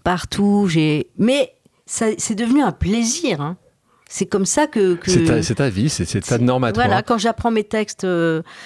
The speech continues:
Speaker 1: bon. Mais ce qui est, ce qui était difficile, c'est au cinéma surtout, parce qu'au cinéma, il faut aller vite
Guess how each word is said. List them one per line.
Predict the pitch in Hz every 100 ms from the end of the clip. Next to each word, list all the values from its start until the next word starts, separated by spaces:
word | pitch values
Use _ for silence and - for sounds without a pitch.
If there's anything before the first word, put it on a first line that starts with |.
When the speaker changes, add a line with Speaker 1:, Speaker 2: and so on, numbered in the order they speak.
| - -
Speaker 1:
bon. | 170 156 - - -
Mais | 196 185
ce | -
qui | -
est, | 262 233
ce | 202
qui | -
était | 254 247
difficile, | 208 214 220 - 311
c'est | 240 220
au |
cinéma | 208 - 220 220 254
surtout, | 233 190 - 180
parce | 170 165
qu'au | - 185
cinéma, | - 196 208 233
il |
faut | - 180
aller | 170
vite | 147 156 240 - -